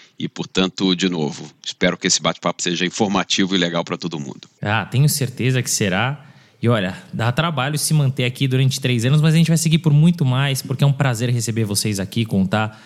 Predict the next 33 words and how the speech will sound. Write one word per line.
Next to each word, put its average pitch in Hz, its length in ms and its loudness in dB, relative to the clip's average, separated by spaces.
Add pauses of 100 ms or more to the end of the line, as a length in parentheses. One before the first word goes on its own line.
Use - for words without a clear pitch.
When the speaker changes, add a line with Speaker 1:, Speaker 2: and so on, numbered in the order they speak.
(180)
Speaker 2:
essas 110 220 2
histórias 104 460 0
tão 131 220 4
legais 98 440 0
pros 95 180 -6
nossos 101 360 -2
ouvintes. - 560 -4
A 143 60 2
gente 220 200 4
tem 220 140 4
sempre 208 320 2
aqui 165 180 0
a 170 60 4
nossa 165 240 2
pergunta 170 360 4
clássica 143 400 -2
de 147 80 -2
planejamento 143 540 2
de 135 100 -2
carreira. 113 360 0
E 127 40 0
você 185 240 4
tem 185 240 4
uma 160 140 4
carreira, 117 400 0
Tito, 117 260 -4
que - 140 0
é 165 60 4
muito 147 500 4
bem 123 240 2
estruturada 117 580 0
e 110 40 -2
sólida. 98 520 -2